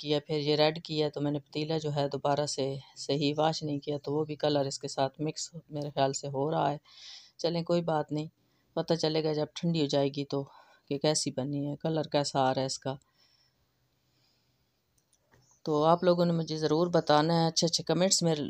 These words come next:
मुझे करने हैं और बताना है कि आपको मेरी वीडियो कैसी लगी है। और इसी तरह मुझे सपोर्ट करते रहें। आप सबका बहुत बहुत शुक्रिया, दिल की गहराइयों से शुक्रिया भी अदा करती हूँ। आप लोगों को पता ही है कि जो है मैं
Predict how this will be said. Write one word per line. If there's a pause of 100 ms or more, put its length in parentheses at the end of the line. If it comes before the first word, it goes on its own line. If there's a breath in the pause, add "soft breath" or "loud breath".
(100)
मुझे
करने
हैं
और
बताना
है
कि
आपको
मेरी
वीडियो
कैसी
लगी
है।
और
इसी
तरह
मुझे
सपोर्ट
करते
रहें।
आप
सबका
बहुत
बहुत
शुक्रिया,
दिल
की
गहराइयों
से
शुक्रिया
भी
अदा
करती
हूँ।
आप
लोगों
को
पता
ही
है (920 loud breath)
कि (460 soft breath)
जो
है
मैं